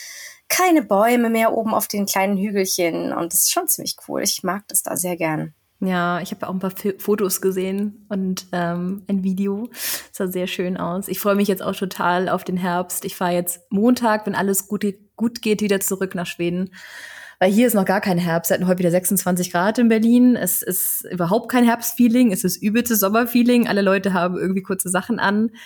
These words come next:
Speaker 2: Ist sch-, ja, ist ganz nett, aber ich bin halt der absolute Herbstliebhaber und ich hab mich echt gefreut auf den Herbst. Und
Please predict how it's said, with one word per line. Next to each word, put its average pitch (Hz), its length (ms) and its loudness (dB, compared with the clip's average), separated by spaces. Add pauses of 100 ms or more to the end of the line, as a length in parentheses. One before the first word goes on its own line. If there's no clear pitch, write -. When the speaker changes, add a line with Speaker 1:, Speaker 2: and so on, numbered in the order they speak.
(160)
Speaker 2:
Ist - 320 -2
sch-, - 360 -8
ja, - 200 -2
ist 196 180 0
ganz 175 300 -2
nett, 202 480 0
aber 175 480 2
ich - 180 -10
bin 185 100 0
halt 170 440 0 (100)
der 175 220 -6
absolute 170 800 -4
Herbstliebhaber 175 840 -4
und 165 100 -6
ich 175 200 -10
hab 160 140 -10
mich - 140 -8
echt - 160 -6
gefreut 170 380 -6
auf 165 80 -12
den 165 140 -8
Herbst. 170 340 -6
Und 160 220 -8